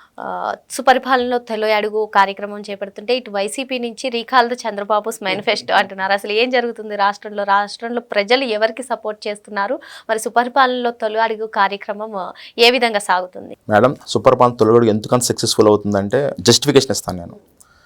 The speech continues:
Speaker 2: తల్లికి వందనం కొన్ని వేల కోట్లు, అన్నదాత సుఖీభవ, రేషన్ కార్డ్స్, అందరికీ ఏమంటారు రోడ్లు, రోడ్లు కొన్ని వేల కోట్లు ఖర్చు పెట్టారు ఈ రోజున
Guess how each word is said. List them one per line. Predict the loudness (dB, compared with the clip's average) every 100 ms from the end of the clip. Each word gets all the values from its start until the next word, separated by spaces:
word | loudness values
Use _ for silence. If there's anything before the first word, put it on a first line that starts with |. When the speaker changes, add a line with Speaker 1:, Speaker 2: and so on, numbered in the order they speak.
| _ _
Speaker 2:
తల్లికి | 4 6 6
వందనం | 4 2 -4 -10 -16 -10
కొన్ని | -8 -4
వేల | -2 -2
కోట్లు, | -4 -8 -8 -16 -16 _ _ _ -12 -12 -4
అన్నదాత | 2 4 4 4
సుఖీభవ, | -2 -4 -4 -4 -4 -6 -10 -20 _ _ -16 -14 -14 0
రేషన్ | 2 2 0 0
కార్డ్స్, | 0 0 -6 -8 _ _ _ _ _
అందరికీ | -2 2 2 2 0 -2 -6 _ _ _ _ _ _ -16 -4
ఏమంటారు | -2 0 4 8
రోడ్లు, | 8 6 -4 -8
రోడ్లు | 0 0 0 0
కొన్ని | 0 2
వేల | 4 4 4
కోట్లు | 0 -2
ఖర్చు | -4 -4 -6
పెట్టారు | -6 -6
ఈ |
రోజున | -8 -8 -12